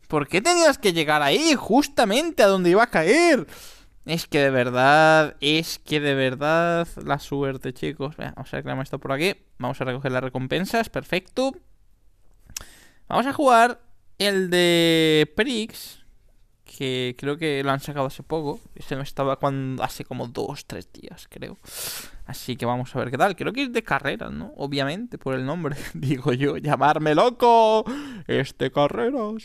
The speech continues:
Sí, yo creo que es de carreras cien por cien. Buah, a mí es que me encantan las carreritas, chicos. A mí es que me encantan las carreritas, chicos.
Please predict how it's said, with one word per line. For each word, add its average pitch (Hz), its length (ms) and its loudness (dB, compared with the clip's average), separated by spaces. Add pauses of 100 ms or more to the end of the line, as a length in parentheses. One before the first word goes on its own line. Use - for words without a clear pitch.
(160)
Sí, 127 240 -4
yo - 80 -8
creo 123 120 -4
que 131 80 -4
es 120 60 -6
de 127 80 -6
carreras 127 360 -2
cien 131 280 -6
por 123 160 -6
cien. - 320 -16 (1000)
Buah, 135 240 4
a - 20 2
mí 139 80 0
es 143 80 -4
que 165 100 -6
me 165 80 -4
encantan 170 720 -4 (840)
las 131 260 -2
carreritas, 123 520 -4
chicos. - 500 -8 (1700)
A 139 300 -4
mí 185 140 -2
es - 160 -4
que 190 100 -6
me 185 80 -2
encantan 196 400 -2
las 185 140 -2
carreritas, 139 560 -2
chicos. - 600 -8